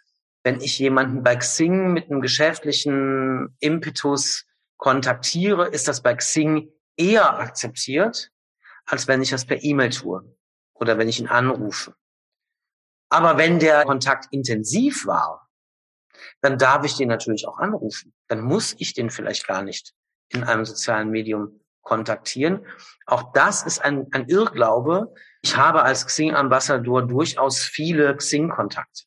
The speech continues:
Das bringt meine Rolle mit sich. Aber das ist es dann auch bei mir. Das ist die Rolle, die das mit sich bringt. Ich kenne aber Menschen, die sich damit brüsten, ich habe zehntausend Xing-Kontakte, ich habe tausend Xing-Kontakte,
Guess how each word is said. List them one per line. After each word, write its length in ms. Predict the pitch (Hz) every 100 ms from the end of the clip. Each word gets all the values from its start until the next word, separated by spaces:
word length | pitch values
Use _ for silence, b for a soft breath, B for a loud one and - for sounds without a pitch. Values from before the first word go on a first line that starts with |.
| _ _ _ _
Das 260 | - - _
bringt 220 | 143 135
meine 200 | 123 117
Rolle 320 | 110 123 143
mit 180 | 104 95
sich. 380 | - - - - _ _ _ _ _ _ _ _ _ -
Aber 720 | 139 127 127 120 123 - _ _
das 200 | 139 143
ist 200 | 170 165
es 100 | 139
dann 160 | 120 104
auch 300 | 92 90 -
bei 140 | 101
mir. 300 | 95 92 - -
Das 180 | 110 117
ist 160 | -
die 60 | 123
Rolle, 520 | 120 107 117 107 95 -
die 60 |
das 200 | - 110
mit 200 | - 117
sich 220 | - 104 -
bringt. 380 | - - - - B B B _
Ich 160 | -
kenne 300 | - 185 180
aber 180 | 143 143
Menschen, 480 | 135 127 127 127 127
die 140 | 120
sich 160 | 120 123
damit 260 | 120 110 -
brüsten, 520 | 139 - - 131 123
ich 200 | 135 -
habe 220 | 117 -
zehntausend 840 | - - 127 127 120 98 - -
Xing-Kontakte, 640 | - - 90 - - - -
ich 180 | - 101
habe 220 | 113 117
tausend 680 | - 110 113 131 135 - -
Xing-Kontakte, 760 | - 104 92 92 85 - -